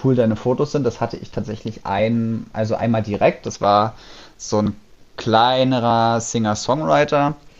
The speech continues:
der hat bei uns gespielt für, äh, ich glaube, das war damals Lifeline bei uns.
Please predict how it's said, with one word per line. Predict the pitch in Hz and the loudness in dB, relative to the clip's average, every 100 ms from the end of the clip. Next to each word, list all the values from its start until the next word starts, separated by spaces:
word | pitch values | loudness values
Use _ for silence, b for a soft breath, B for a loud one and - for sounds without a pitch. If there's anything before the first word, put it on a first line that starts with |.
| B B - | B B -4
der | 107 | -2
hat | 110 | 2
bei | 110 | 0
uns | 95 107 | 0 -4
gespielt | - - 127 151 147 | -10 -6 0 0 -2
für, | - 113 104 101 98 - | -6 -2 0 2 0 -2
äh, | 110 104 101 98 - | -2 0 0 -2 -6
ich | - | -12
glaube, | - 104 101 104 104 107 101 101 98 95 - | -4 2 4 6 4 0 0 0 -2 -4 -8
das | 107 92 104 | -10 -6 -2
war | 101 | -2
damals | 95 98 95 92 | -2 -4 -4 -6
Lifeline | 104 98 101 113 131 131 135 139 | -4 -2 -2 -4 -2 0 0 -2
bei | 127 | -4
uns. | - 127 143 - | -4 -6 -8 -12